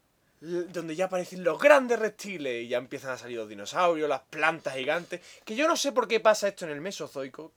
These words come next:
porque no lo he encontrado más que nada, que todo se vuelve gigante, tío,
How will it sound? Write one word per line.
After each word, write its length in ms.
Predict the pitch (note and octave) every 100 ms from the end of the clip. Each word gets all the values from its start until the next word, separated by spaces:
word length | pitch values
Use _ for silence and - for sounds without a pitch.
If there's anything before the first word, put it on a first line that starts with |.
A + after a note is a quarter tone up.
| -
porque 180 | A#2 A#2+
no 80 |
lo 60 | C#3
he 40 |
encontrado 360 | C3+ B2+ A2+ A#2
más 120 | A2+
que 140 | - G#2+
nada, 140 | B2+ _ _ _ _ _
que 100 | -
todo 160 | D3 F3+
se 160 | -
vuelve 260 | C#3+ D3+ C#3
gigante, 420 | A2+ A#2+ A2+ G2+
tío, 200 | F#2 A2